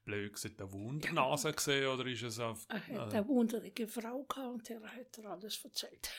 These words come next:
Speaker 1: Okay.
Speaker 2: <laughs>
Speaker 1: Oh je, oh je. <laughs>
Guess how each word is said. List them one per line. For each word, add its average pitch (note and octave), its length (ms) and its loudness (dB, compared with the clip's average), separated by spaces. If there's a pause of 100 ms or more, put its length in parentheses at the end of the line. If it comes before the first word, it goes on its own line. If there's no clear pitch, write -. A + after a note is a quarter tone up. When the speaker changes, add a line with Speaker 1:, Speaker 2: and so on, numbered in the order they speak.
(120)
Speaker 1:
Okay. A#2+ 720 4
Speaker 2:
<laughs> - 40 -6 (420)
Speaker 1:
Oh B2 320 4
je, A2+ 420 4
oh A#2 60 2 (100)
je. G#2 340 0 (380)
<laughs> F3+ 680 4